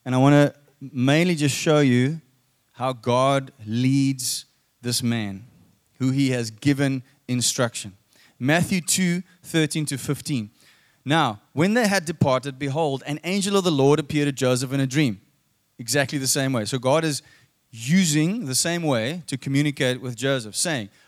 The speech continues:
"Arise and take the young child," not a baby anymore, a young child, "and his mother, flee to Egypt,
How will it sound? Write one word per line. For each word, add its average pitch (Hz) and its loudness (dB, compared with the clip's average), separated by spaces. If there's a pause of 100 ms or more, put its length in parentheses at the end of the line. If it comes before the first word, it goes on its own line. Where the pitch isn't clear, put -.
(160)
"Arise 160 2
and 151 -6
take 160 -4
the 175 -2
young 131 -4
child," 123 -2
not 123 -2
a 170 -2
baby 156 -2
anymore, 117 -4
a 117 -8
young 123 -4
child, 135 -4
"and 147 -4
his 170 -4
mother, 131 -4 (240)
flee 185 -2
to 170 -6
Egypt, 143 -4